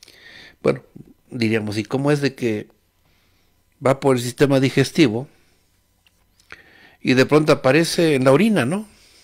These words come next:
En los riñones. Y la expulsamos en la orina.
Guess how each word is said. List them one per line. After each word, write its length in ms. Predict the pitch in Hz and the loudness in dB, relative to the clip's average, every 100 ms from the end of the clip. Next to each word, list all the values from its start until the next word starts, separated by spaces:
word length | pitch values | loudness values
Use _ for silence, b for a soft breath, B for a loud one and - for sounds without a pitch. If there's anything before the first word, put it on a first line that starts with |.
| b b _ _ _ _ _ _ _ _ _ _ _ _ _ _ _ _ _ _ _ _ _ _ _ - | b b _ _ _ _ _ _ _ _ _ _ _ _ _ _ _ _ _ _ _ _ _ _ _ -2
En 140 | 135 | 4
los 120 | 135 | 4
riñones. 600 | 127 131 185 220 - - b b b b _ _ _ _ _ _ _ _ | 4 2 0 0 -8 -18 b b b b _ _ _ _ _ _ _ _
Y 80 | 131 | 0
la 100 | 127 | 0
expulsamos 560 | - 135 160 208 202 | 0 0 0 0 -2
en 80 | 151 | -2
la 60 | 107 | 0
orina. 340 | 139 208 110 | 0 -2 -6